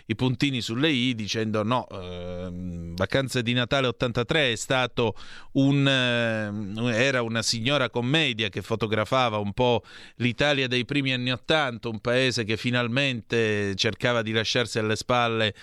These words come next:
eh, il, l'epoca degli anni di piombo, e di conseguenza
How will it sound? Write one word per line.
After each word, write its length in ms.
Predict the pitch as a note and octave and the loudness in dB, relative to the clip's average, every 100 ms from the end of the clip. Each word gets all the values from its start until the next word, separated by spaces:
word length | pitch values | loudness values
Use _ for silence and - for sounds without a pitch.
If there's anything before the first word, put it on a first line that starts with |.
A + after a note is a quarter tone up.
| - - - | -18 -18 -10
eh, 420 | G#2 G#2+ G#2 G2+ | -2 0 2 0
il, 180 | A#2+ A#2+ | 0 2
l'epoca 760 | A#2+ A2+ G#2+ A#2 C3 B2 A2+ A#2 | 2 2 0 0 0 -2 -2 0
degli 240 | A2 A2+ | 0 0
anni 220 | A#2+ A#2+ | 0 0
di 120 | A2+ | -2
piombo, 760 | G#2+ C3+ C3+ B2+ C3 D#3+ G3+ D3+ | 0 2 2 2 2 4 4 4
e 180 | C3 A#2+ | 2 -2
di 100 | G#2+ | -2
conseguenza 960 | C3 B2+ G#3+ A#2+ A2+ B2+ A#2+ A2+ F#2+ | -2 0 0 0 -4 -2 0 2 0